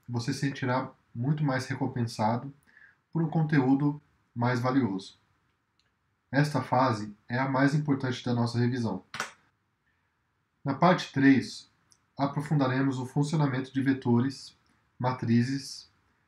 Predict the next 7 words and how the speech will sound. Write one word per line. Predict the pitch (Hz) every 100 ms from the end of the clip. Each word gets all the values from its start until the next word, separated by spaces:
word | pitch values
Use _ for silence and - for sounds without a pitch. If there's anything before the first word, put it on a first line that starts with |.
| _ 143
e |
ponteiros | 165 151 - 131 139 135
a | 135
funções, | 151 143 120 104 98 - - _ _ _ _ 123
dentre | 139 151 147
outros | 113 117
conceitos. | - 131 - 95 - - -